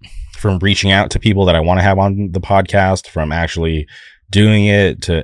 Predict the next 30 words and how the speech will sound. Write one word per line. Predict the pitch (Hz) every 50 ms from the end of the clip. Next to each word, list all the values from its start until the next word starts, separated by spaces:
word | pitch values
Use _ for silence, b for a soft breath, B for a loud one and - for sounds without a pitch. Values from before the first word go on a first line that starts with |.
| -
editing, | 92 95 95 101 92 98 98 98 95 95 95 95 95 87 -
to | - 85 80 80
the | 78 76 69
promo. | - - - 104 107 107 104 104 101 101 101 101 98 101 98 95 b b b b b b b b b b
It's | - 85 -
fun. | - 143 151 110 78 71 69 73 76 - _ _ _ -
And | - 85 87 87 85 85 85 82 80 - - -
I, | - 80 82 - - 90 87
I | 87
love | 92 95 98 95 90
running | 90 90 90 95 95 95 95 92 92 B B B B B B B B
into | - 95 92 - - 95 92 90 90 90 - -
all | 87 92 95 95
of | 90 95
you | 95 95 95 -
out | - 90 92 -
in | 87
the | 85
wild. | 80 82 87 92 95 98 98 98 98 98 92 92 92 90
I | - 82 85
l-, | 82 82 85 - - _
appreciate | 85 78 - - 104 98 - - - 101 98 95 92 90 -
all | - 87 85 87
the | 82 82 78 78 76
kind | - - - 92 92 90 87 82
words, | 87 90 92 92 90 92 92 87 87 90 - - - B B B B B B B B B
and | 82 85 85 85 80
I | - 87 87 85
truly | 85 - - 127 123 117 104
appreciate | 92 - 107 98 - - 101 95 95 80 -